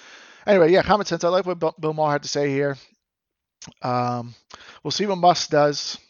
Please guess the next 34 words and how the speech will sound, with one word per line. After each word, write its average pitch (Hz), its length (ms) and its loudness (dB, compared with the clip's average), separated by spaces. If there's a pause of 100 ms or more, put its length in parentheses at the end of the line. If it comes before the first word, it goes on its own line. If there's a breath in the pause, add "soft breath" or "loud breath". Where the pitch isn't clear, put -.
(340)
We'll 127 140 -8
see 151 200 -4
if 151 80 -8
he 143 60 -12
keeps 165 320 -10
it 143 60 -4
as 127 120 -6
open 143 280 -4
as 135 120 -8
open 139 220 -4
can 135 140 -14
be. 143 320 -4 (840 soft breath)
Um, 131 560 0 (960 loud breath)
and 139 180 -8
we'll 151 100 -8
see - 100 -10
what 214 120 -10
goes 226 140 -2
from 208 120 -10
there. 202 180 2
I, - 640 -6
you 220 80 -12
know, 156 180 -4
I 170 80 2
don't 185 140 -2
know 185 60 -8
why 165 140 0
the 156 60 -4
left 160 220 -4
has 143 140 -8
a 139 40 -18
problem 151 320 -6
with 160 160 -10
it. 160 160 -6